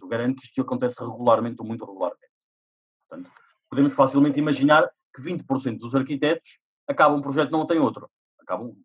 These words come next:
vinte por cento dos arquitetos acabam um projeto e pode passar um mês, dois meses, três meses sem outro projeto. Hum, a isto somamos ainda que trinta por cento dos arquitetos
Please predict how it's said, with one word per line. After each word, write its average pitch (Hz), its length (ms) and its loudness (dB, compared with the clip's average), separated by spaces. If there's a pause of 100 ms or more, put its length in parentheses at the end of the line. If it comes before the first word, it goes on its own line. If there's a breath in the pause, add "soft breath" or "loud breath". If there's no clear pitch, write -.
(100)
vinte 165 160 -4
por 127 140 -8
cento 120 160 -6
dos 117 100 -12
arquitetos 127 500 -6
acabam 131 300 2
um 120 40 -8
projeto 131 340 -2
e 135 60 -14
pode 131 180 2
passar 120 240 0
um 120 80 -2
mês, 120 180 -2
dois 113 200 -12
meses, 113 200 -10
três 95 220 -20
meses 98 360 -18
sem 90 320 -14 (140)
outro 90 180 -20
projeto. 76 300 -20 (960)
Hum, 110 460 -10 (140)
a 156 100 -2
isto 156 220 2
somamos 156 320 2
ainda 127 440 2 (140)
que 123 300 0 (500)
trinta 165 240 0
por 131 160 -2
cento 135 240 0
dos 95 140 -10
arquitetos 120 560 -6